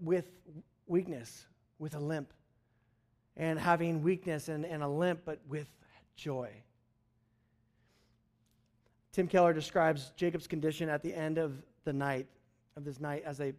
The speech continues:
perfect picture of what a Christian is. He says, "If you are assured of God's blessing, his acceptance and love, it inflicts you with a permanent,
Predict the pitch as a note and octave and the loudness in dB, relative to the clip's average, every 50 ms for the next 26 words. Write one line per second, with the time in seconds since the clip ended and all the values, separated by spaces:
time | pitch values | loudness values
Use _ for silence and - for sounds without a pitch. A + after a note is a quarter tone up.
0 | _ _ - - E3+ D#3+ D#3 F3 - - E3+ D#3+ D3 - D#3+ D3+ C3+ B2+ B2+ C3 | _ _ -8 -6 -6 -4 -6 -8 -10 -6 -8 -8 -8 -6 -6 -6 -6 -4 -4 -4
1 | C#3 C#3+ C#3+ - - D3+ C#3 - - - - D3+ C#3 - - D3+ C3+ C#3 - - | -4 -4 -4 -6 -10 -12 -12 -12 -12 -10 -8 -8 -8 -10 -10 -10 -10 -10 -8 -8
2 | C#3 C3 B2 A#2 A2+ - - D3+ C#3+ - - E3 D#3 D3 C#3 C3 C3 - _ _ | -8 -8 -8 -8 -10 -14 -16 -18 -16 -10 -4 -2 -2 -2 -2 -4 -8 -14 _ _
3 | _ _ _ _ _ _ _ _ - _ _ - - - - - A#2+ C#3+ F3 G3+ | _ _ _ _ _ _ _ _ -20 _ _ -20 -20 -12 -10 -8 -6 -2 4 6
4 | G#3 G#3+ G#3+ G3 F3 - - - - F#3+ F#3+ G3 F#3+ F3 D#3 E3+ - D#3 C3+ F3 | 8 8 8 8 6 2 -2 -2 0 2 4 4 4 4 2 0 -2 -4 0 4
5 | E3 E3 E3 D#3 C3 C3 D3 D3+ D3+ D3 - - F#3+ F#3+ G3 G3+ G3+ _ _ _ | 4 4 4 4 0 -4 -4 -4 -4 -2 -2 0 0 0 0 -2 -4 _ _ _
6 | _ _ _ _ _ _ _ - - - _ _ _ - E3+ D#3+ F3 F3+ - - | _ _ _ _ _ _ _ -20 -20 -20 _ _ _ -2 0 0 0 -2 -2 0
7 | - F#3+ E3+ E3+ - F#3+ F#3 F#3+ - E3+ D#3+ D3 C#3+ C#3+ D3+ D#3 E3+ E3+ - - | 0 0 0 2 2 0 0 0 -2 -2 -2 2 4 4 6 4 4 2 0 -14
8 | - - _ _ _ _ _ _ _ _ _ _ _ _ _ - F#3+ F#3+ G3+ A3 | -20 -20 _ _ _ _ _ _ _ _ _ _ _ _ _ 2 4 4 4 4
9 | A3 G3 - - - G#3+ A3+ A3+ A3+ - - B3+ B3+ B3 B3+ A#3+ A3+ G#3+ G#3 F3+ | 2 0 -2 -4 0 2 2 2 2 0 -2 2 2 4 4 4 4 4 2 2
10 | E3 - - - G#3 G#3+ A3 A3 A3+ A3+ B3 C4 B3+ - | -2 -2 -4 -2 0 2 2 2 2 4 2 2 0 -2